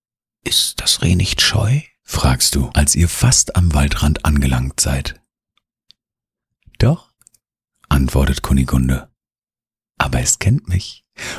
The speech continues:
und du kommst mit mir zusammen zu ihm." Als ihr das Reh erreicht habt, hebt es den Kopf und schaut euch an. Tiefer Friede und unendliches Vertrauen liegt in seinem Blick.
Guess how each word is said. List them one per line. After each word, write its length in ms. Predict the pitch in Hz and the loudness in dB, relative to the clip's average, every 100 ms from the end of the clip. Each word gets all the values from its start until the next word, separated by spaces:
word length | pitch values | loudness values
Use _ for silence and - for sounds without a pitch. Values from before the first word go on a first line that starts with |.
| - | -4
und 160 | 78 - | -4 2
du 160 | 120 170 | 2 2
kommst 400 | - 95 - - | 0 0 0 -2
mit 160 | 73 | -2
mir 120 | 64 | -2
zusammen 580 | - - - 62 62 62 | 0 2 2 0 -2 -2
zu 120 | - | -2
ihm." 400 | - 67 64 64 - _ _ _ _ _ _ _ _ _ _ _ - | -2 -4 -6 -10 -16 _ _ _ _ _ _ _ _ _ _ _ -4
Als 140 | - | -2
ihr 80 | 71 | 0
das 260 | 65 - - | 0 0 2
Reh 200 | 69 71 | 2 2
erreicht 560 | 65 60 - 90 - | 2 2 4 4 4
habt, 340 | 85 - - - - | 2 2 -4 -12 -2
hebt 300 | 98 107 107 | 0 2 2
es 120 | - | 2
den 200 | 107 107 | 2 0
Kopf 420 | - - - - - | -2 -4 -8 -10 -4
und 160 | 78 | 0
schaut 300 | - - - | 0 0 0
euch 260 | 82 - - | 0 0 -2
an. 340 | 64 62 - _ _ _ _ _ _ _ _ | -4 -4 -12 _ _ _ _ _ _ _ _
Tiefer 480 | - 90 113 - - | 0 2 2 2 0
Friede 880 | - - 73 67 67 65 65 64 _ _ - | 0 -2 2 2 2 2 0 -4 _ _ -4
und 200 | 78 - - | -2 -2 0
unendliches 840 | 85 92 - - - - - - | 4 4 2 -2 -2 -2 -2 -2
Vertrauen 640 | - - - 76 73 - - | -2 -4 -4 -2 -2 -2 -4
liegt 240 | 62 64 | -4 -2
in 80 | 73 | 0
seinem 320 | 78 73 73 | 2 2 0
Blick. 360 | 76 78 - | 0 -2 -6